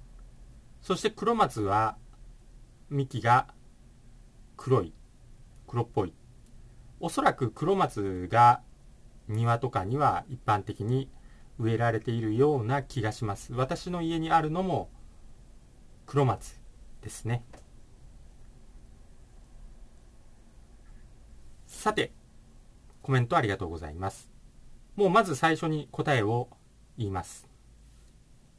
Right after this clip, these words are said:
その答えは病気を治す薬草、三橋和夫さんの著書に書かれていますね。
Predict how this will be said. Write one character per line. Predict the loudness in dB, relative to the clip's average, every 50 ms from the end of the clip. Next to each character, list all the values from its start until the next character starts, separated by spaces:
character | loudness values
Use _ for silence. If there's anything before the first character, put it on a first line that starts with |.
| -20 -20 -20 -20 -20 -20 -20 -20 -20 -20 -20 -20 -20 -20 -20 -12
そ | -2 -2 0
の | 0 0 0
答 | -2 -2 2 4 4 4
え | 4
は | 6 6 6 6 4 -2 -2 0
病 | 2 4 4 4 4
気 | 4 2
を | 4 4 4
治 | 2 2 0 0 0 0 2 2 2 2 -2
す | -8 -20 -20 -20 -20 -20 -20 -14 -6
薬 | 0 0 0 0 -2
草、 | -6 0 2 2 2 2 0 -4 -10 -20 -20 -20 -20 -20 -20 -20 -20 -10 -2
三 | -2 0 0
橋 | 2 0 0 0 -2 -4 -4 -8 -8 -8 -2 -2
和 | -2
夫 | -2 2 0 0 0
さ | 2 2 2 2
ん | 2 0 -2
の | -4 -4 -6 -8 -12 -16 -8
著 | -8 -6
書 | -6 -6 -8 -8 -8 -8
に | -8 -8 -8 -6
書 | -8 -4
か | -2 -2
れ | -2 -2
て | -2 -2
い | -2 -2
ま | -2 -6
す | -8 -8 -10
ね。 | -10 -10